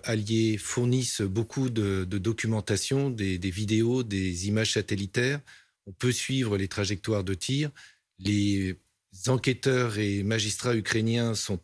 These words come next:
euh, formés en temps réel euh, par des équipes spécialisées de la Cour pénale internationale. Donc,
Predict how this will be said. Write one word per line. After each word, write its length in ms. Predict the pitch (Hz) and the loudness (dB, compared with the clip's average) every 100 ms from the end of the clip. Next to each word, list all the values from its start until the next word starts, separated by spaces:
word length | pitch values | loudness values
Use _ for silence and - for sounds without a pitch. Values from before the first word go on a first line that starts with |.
| 98 | -2
euh, 200 | 95 90 | -2 -2
formés 540 | - 127 113 123 123 | -2 -2 0 2 2
en 100 | 95 | 0
temps 180 | - 117 | 0 0
réel 460 | 117 120 120 104 - - - _ _ - | 2 2 2 -2 -6 -18 -20 _ _ -4
euh, 120 | 101 | -4
par 220 | - 104 | -2 -2
des 220 | 95 98 | 0 0
équipes 400 | 110 - 123 - | -2 -2 -6 -2
spécialisées 800 | 98 - 117 - 113 113 107 120 | -4 0 0 2 0 0 0 0
de 100 | 107 | 0
la 100 | 98 | -2
Cour 180 | 95 107 | -2 -4
pénale 260 | 120 110 107 | -2 0 0
internationale. 680 | 95 110 107 - 120 143 | 0 0 0 0 0 0
Donc, 220 | 123 117 | 0 -2